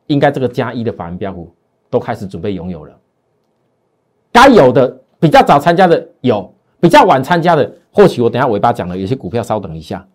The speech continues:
哦。创意，这就是加一的一部分。来问各位，这法人标股吗？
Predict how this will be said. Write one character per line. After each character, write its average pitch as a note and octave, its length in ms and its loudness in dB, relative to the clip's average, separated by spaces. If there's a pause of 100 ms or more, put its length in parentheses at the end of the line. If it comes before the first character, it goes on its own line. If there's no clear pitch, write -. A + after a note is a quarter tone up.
哦。 G2 200 -8 (1700)
创 C#3+ 220 -2
意， B2+ 240 -2 (1120)
这 D#3 100 -4
就 B2+ 120 -4
是 A#2 80 -12
加 A2+ 200 -8
一 G#2+ 80 -10
的 G#2 80 -8
一 F#2+ 80 -8
部 F#2+ 140 -14
分。 F#2 240 -16 (1400)
来 A2+ 160 -8
问 C3 100 -6
各 B2+ 140 -4
位， B2 80 -2
这 A#2+ 80 -4
法 G#2+ 120 -10
人 F#2+ 100 -8
标 G#2+ 120 -8
股 F#2+ 140 -14
吗？ F2 180 -16